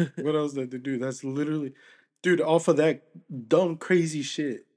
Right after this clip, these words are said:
Speaker 2: They
Speaker 1: Right.
Speaker 2: really went that fucking viral?
Speaker 1: Right. It was a cool viral video. Like, cool.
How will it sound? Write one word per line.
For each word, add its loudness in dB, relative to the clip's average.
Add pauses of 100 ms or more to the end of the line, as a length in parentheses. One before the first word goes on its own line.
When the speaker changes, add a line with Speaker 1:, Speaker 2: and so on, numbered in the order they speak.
(1000)
Speaker 2:
They -2
Speaker 1:
Right. -2
Speaker 2:
really 4
went -4
that -4
fucking -8
viral? -6
Speaker 1:
Right. 2
It 2
was 2
a -2
cool 2
viral 0
video. -4
Like, -10
cool. -4